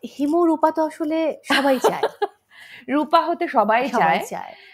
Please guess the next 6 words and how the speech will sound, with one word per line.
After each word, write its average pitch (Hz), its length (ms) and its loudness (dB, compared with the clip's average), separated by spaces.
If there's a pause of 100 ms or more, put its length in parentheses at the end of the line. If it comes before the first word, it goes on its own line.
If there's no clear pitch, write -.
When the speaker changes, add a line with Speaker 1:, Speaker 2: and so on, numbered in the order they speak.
(300)
Speaker 2:
আম, 190 800 -2 (880)
আমি 254 500 -2
ঠিক - 240 -12
ওভাবে 277 360 -6
কখনো, 269 640 -4
উম, 180 440 -8